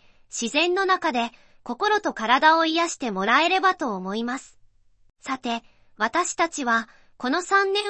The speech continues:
余りに及ぶ新型コロナウイルス感染症との戦いの中で、元気と地域の絆を少し失った気がします。しかし、各地で催されている様々なイベントにおいて、関係者の皆様が、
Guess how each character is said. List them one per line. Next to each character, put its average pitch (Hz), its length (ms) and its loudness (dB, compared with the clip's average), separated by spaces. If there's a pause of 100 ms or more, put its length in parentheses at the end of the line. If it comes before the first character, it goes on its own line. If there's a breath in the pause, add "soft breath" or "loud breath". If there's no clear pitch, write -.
余 403 300 4
り 359 60 2
に 330 120 0
及 233 280 -2
ぶ 254 100 -2
新 302 300 -4
型 320 260 2
コ 339 120 0
ロ 339 100 2
ナ 330 180 2
ウ 330 100 -2
イ 339 60 0
ル 359 120 -2
ス - 120 -12
感 339 260 2
染 349 240 -2
症 349 260 0
と 339 120 -2
の 302 80 0
戦 294 460 0
い 330 100 0
の 349 100 0
中 339 280 0
で、 202 200 -6
元 311 260 0
気 - 120 -14
と 226 140 -6
地 330 240 -2
域 320 200 -4
の 240 200 -4 (360 soft breath)
絆 339 460 0
を 359 60 0
少 381 260 -4
し 277 200 -4
失 311 300 -2
っ 349 80 -4
た 330 160 0
気 330 120 -6
が 302 120 -2
し 302 140 -6
ま 302 140 -2
す。 - 200 -18 (640)
し - 140 -12
か 311 120 -4
し、 247 280 -6 (360 soft breath)
各 403 260 0
地 392 140 -2
で 277 120 -2
催 233 400 0
さ 392 160 0
れ 370 100 2
て 349 160 -2
い 262 80 -2
る 233 100 -4
様 254 320 -2
々 302 260 2
な 226 160 -2
イ 185 100 -6
ベ 247 160 0
ン 311 80 -6
ト 330 100 -2
に 320 180 -2
お 330 120 0
い 311 100 -2
て、 214 260 -8
関 320 280 0
係 381 260 -2
者 392 160 0
の 381 160 0
皆 359 240 2
様 311 320 0
が、 220 180 -2